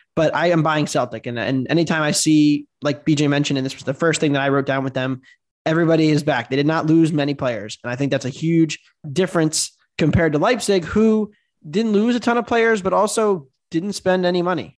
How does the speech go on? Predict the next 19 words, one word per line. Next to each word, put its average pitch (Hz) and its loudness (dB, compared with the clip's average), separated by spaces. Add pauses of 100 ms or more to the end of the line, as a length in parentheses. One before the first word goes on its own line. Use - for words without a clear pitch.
And 139 -2
I 113 -8
thought 131 -6
they 135 -4 (240)
were 151 -4
going 143 -6
to, 196 0
and 160 -2
they 151 -2
just 151 -6
kinda 156 -4
haven't. 160 -4 (160)
So 139 -2
I 127 0
think 156 2
that's 147 -2
a 135 0
really 156 2
interesting, 151 -4